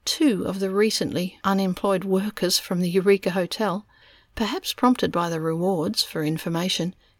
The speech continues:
came forward with an offer to give evidence against Bentley. And so the Bentleys and Farrell were rearrested,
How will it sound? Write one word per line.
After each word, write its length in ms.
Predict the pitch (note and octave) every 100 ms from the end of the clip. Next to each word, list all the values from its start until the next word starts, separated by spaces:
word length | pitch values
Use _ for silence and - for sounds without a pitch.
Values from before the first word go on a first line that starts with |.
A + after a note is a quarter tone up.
| -
came 300 | - F#3+ B3
forward 440 | - G3+ E3+ F#3+
with 160 | G#3 D#3+
an 120 | D#3
offer 340 | E3 F3+ G3+ - _ -
to 100 | -
give 280 | - F#3+ -
evidence 440 | F#3 F#3+ F3+ F3+ -
against 520 | E3 - E3+ E3 - -
Bentley. 460 | D3 - C#3+ D#3 _ _ _ _ -
And 140 | F3+ F3
so 200 | G3 F#3
the 100 | F3
Bentleys 540 | G3 A#3+ G#3 A#3 - -
and 160 | F3+ F#3
Farrell 400 | G3+ F#3 F3+ E3+
were 140 | D#3
rearrested, 800 | D#3 A#3+ C#4 G3 G#3 - A#3+ A#3+